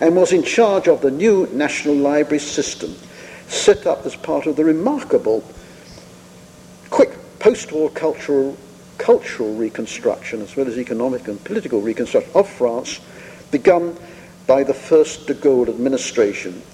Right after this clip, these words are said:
and in many ways carrying on from the Front Populaire. Quin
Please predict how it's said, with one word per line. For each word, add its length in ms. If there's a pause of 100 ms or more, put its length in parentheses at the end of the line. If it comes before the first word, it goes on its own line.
(100)
and 100
in 140
many 200
ways 360
carrying 480
on 260
from 300
the 60
Front 340
Populaire. 640 (340)
Quin 340